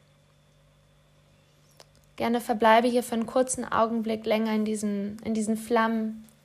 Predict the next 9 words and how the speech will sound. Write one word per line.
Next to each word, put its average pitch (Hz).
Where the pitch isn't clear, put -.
des -
weißen 220
Lichts, -
das -
dich -
gerade 220
weiter 226
umarmen 214
mag, 208